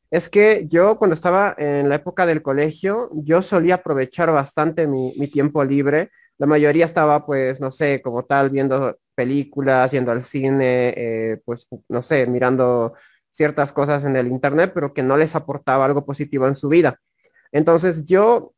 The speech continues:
era de las personas que les gustaba aprender cosas nuevas por YouTube, aprender a editar videos, manejar programas, conocer, eh, lo que es, por ejemplo, ventas por internet.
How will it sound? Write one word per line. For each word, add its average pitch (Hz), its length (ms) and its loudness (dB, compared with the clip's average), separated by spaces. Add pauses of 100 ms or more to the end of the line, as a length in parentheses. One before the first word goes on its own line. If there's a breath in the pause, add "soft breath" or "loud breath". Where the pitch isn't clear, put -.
era 165 180 2
de 175 80 2
las 156 120 -2
personas 160 340 -4
que - 80 -10
les 143 160 -2
gustaba 151 320 0
aprender 143 460 -2
cosas 143 320 -6
nuevas 147 280 2
por 127 240 -6
YouTube, 123 520 -2
aprender 127 420 0
a 127 60 4
editar 123 400 -4 (200)
videos, 135 1000 2 (180 loud breath)
manejar 127 420 -2
programas, 127 1040 0 (220 soft breath)
conocer, 120 480 -2
eh, 113 380 0
lo 113 200 -8
que 120 280 -2
es, 123 100 -8
por - 160 -8
ejemplo, 120 540 -2
ventas 127 280 0
por 113 140 -6
internet. 143 720 0